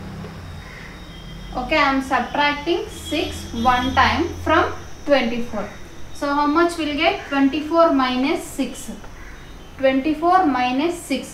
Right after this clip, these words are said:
How much? Eighteen. Okay.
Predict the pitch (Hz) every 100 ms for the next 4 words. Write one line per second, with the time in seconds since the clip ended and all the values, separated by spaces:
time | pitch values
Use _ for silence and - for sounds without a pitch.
0 | 226 254 262 339 - - - - - -
1 | - 262 254 220 202 - 233 196 175 -
2 | - - - - - - - - - -
3 | - - - - 254 339 415